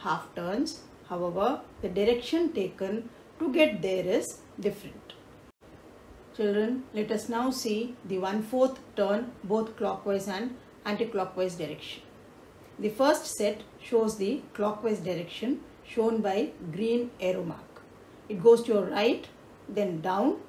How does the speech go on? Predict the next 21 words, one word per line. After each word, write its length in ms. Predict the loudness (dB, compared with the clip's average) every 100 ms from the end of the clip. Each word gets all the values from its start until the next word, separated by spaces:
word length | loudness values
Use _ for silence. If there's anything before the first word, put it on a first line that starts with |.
| -20 -4
then 220 | -2 0
to 60 | 2
your 140 | 2
left. 400 | 0 -6 -10 -18 -20 -20 -20 -20 -20 -20 -10
And 260 | -4 -2 -2
the 60 |
second 400 | -2 -2 2 2
set 220 | 4 0 -2 -14
shows 320 | -4 0 0 0
the 220 | -2 -2 -10 -14 -4
anti-clockwise 880 | -2 -2 -2 -2 -2 -2 -2 -2 -8 -8
direction. 420 | -8 -10 -16 -18 -20 -20 -20 -20 -20 -20 -20 -20 -20 -20 -20 -20 -20 -12 -6
It 120 | -2
is 140 | -2
shown 320 | 0 2 2
by 320 | 2 2 0 -2 -12 -8
the 100 | -4
brown 400 | 2 2 2 2
color 260 | 0 0 -4
arrow 180 | -6 -6
mark. 220 | -10